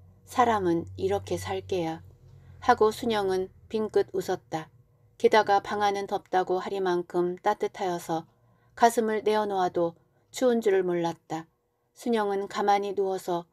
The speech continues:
혹은 하얀 천장을 바라보고 혹은 자기의 윤택나는 손과 팔을 물끄러미 들여다보고 혹은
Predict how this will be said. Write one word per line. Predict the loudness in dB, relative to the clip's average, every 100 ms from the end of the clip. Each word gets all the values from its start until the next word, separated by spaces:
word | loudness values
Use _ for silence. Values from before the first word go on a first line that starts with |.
| _ _ _ 4
혹은 | 4 4 0 -4 -10
하얀 | 0 2 4 2
천장을 | -2 -6 0 0 2 -2
바라보고 | -4 -4 -4 -6 -6 -8 -10 _ _ _ _
혹은 | 2 4 2 -2
자기의 | -4 0 2 2 -2 _ _ _ _
윤택나는 | -4 0 0 2 0 0 -2
손과 | -6 -4 0 0 0
팔을 | -4 0 0 2
물끄러미 | 2 2 2 2 0 -4
들여다보고 | -4 -4 -2 -4 -4 -4 -6 _ _ _ _ _
혹은 | 2 4 2 0